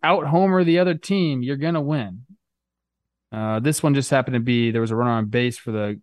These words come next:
Guardians homer. That's it. So I think if you're the Rays, you just tip your cap a little bit. Shane Bieber was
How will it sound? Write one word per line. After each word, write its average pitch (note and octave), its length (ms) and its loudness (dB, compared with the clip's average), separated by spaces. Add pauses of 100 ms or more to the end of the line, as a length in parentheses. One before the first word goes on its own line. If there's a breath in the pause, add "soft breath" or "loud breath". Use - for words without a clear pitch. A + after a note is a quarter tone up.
Guardians A2 460 -4
homer. F#2 340 -6
That's G2+ 260 -8
it. F#2+ 200 -8
So D3 320 2
I C#3+ 60 0
think E3+ 180 0
if D#3+ 60 -6
you're F3+ 80 4
the D#3+ 80 4
Rays, E3 420 2 (680)
you C#3+ 80 -8
just E3 160 -6
tip G3 120 2
your G#3 80 2
cap G3 280 2
a E3+ 40 -4
little C3 160 0
bit. G#2+ 180 -6
Shane E3 240 -2
Bieber F3+ 160 0
was F#3 200 0